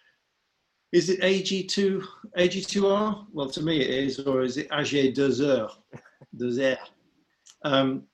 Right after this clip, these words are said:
I think it's A G two R. Um, <laughs> but, but anyway, I remember when, do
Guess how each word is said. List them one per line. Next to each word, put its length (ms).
I 60
think 160
it's 120
A 80
G 140
two 220
R. 160
Um, 400
<laughs> 0
but, 340
but 120
anyway, 320
I 60
remember 320
when, 240
do 60